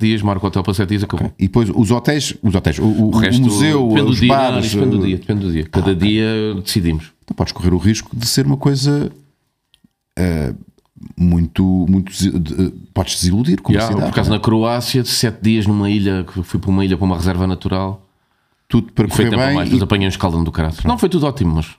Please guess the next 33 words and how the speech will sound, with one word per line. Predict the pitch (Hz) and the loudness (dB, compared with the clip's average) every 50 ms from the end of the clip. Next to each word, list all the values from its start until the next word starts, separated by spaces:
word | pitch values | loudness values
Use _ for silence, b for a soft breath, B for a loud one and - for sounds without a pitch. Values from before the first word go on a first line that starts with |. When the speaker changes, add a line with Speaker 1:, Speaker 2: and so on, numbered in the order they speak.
| _ _ _ _ _ _ _ _ _ _ - | _ _ _ _ _ _ _ _ _ _ -10
Speaker 1:
tive | - 67 64 - - _ | -8 -8 -8 -8 -10 _
três | - 82 85 82 78 67 | -2 -2 0 -2 -2 0
dias | 82 85 85 73 | 0 0 0 0
a | 85 | 0
mais | 85 107 123 104 82 | 0 -2 -2 -2 -4
ou | 85 | -4
quatro. | - - 113 113 107 - - 92 76 B B B B B B B B B B B _ | -4 -4 -4 -4 -6 -8 -12 -16 -18 B B B B B B B B B B B _
Mas | - 127 139 151 147 143 165 | 0 0 0 0 0 0 0
eu, | 165 156 151 | 0 0 0
eu | 165 160 | 0 0
repito | - - - 180 - - | 0 0 0 0 2 2
muitas | 165 160 156 160 143 127 | 0 0 0 0 -2 -2
cidades, | - 117 92 92 95 90 - - | -2 -2 0 0 -2 -4 -6 -10
pá. | - - 76 73 | -8 -6 -6 -4
Já, | 73 82 92 95 | -2 -2 -2 0
já | 87 98 104 | 0 0 0
não | 104 104 | 0 0
sou | 95 - 117 | 0 0 0
de | 101 104 | 0 0
me | |
desiludir, | 92 85 104 98 90 85 95 92 | 0 2 0 2 2 2 2 2
eu | 90 | 2
vou | 82 92 98 | 2 0 0
à | |
procura | - 110 104 98 - 104 98 95 | 0 0 -2 0 0 0 0 2
de | 98 | 2
ambientes | 95 92 95 98 95 - | 0 0 0 0 0 -2
específicos | - - - - - 90 - 98 82 - | -6 -8 -6 -4 -4 -4 -2 -4 -6 -4
que | - 92 | -6 -6
eu | 90 | -4
sei | - 98 | -4 -4
que | 80 - | -6 -6
preciso. | - - - 92 87 82 - | -10 -8 -6 -6 -6 -6 -8